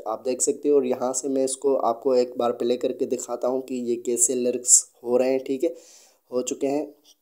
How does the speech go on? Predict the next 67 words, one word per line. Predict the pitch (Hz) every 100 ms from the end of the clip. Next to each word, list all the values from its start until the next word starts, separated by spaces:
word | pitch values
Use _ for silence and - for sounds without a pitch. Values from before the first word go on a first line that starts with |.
| 139
तो | 127
यहाँ | 123 123
पे | 135
मैं | 131 123
बैक | 131 131 135
आ | 135
जाता | 135 131
हूँ, | 135 135
ठीक | 139 139
है, |
simply | 135 131 117 123
यहाँ | 123 123 131
पे, | -
और | 123 117
मैं | 117
आपको | 110 110
यहाँ | 117 117 113
से | - -
प्ले | 113
करके | 113 113 113
दिखा | 110 -
देता | 98 101 95
हूँ। | 95 - - - -
तो | -
आप | 117 123 131
देख | 135
सकते | - 135 143
हो |
हमारे | 131 135
लिरिक्स | 123 123 131 -
कुछ | - 127 -
इस, | 131 110 - _ -
इस | - 151
तरह | 147
आ | - 123 135
रही | 139
है। | 147
अब | 135 135
हमें | 131 131
इसमें | 131 - 139
जो | 131
है | 139
ना | 143
वो | 131 131
कलरफुल | 127 131 143 147 - 135 131 120
जो, | 120 120 123 123 - - -
आ, | 120 120 120 - -
इफेक्ट | - 160 160 156
है | 143
वो | 127 143
डालना | 143 143 143
है। | 139
तो | 139
वो | 127 139
कैसे | 147 156
डालना | 143 135 131
है, | 135
तो | 135
सबसे | - 123 143
पहले | 143 131 131
यहाँ | 131 131
से | 131 139
इसको | 131 - 127
कर | 127
लेना | 127 127 123
है | 123
डन। | 117 135 156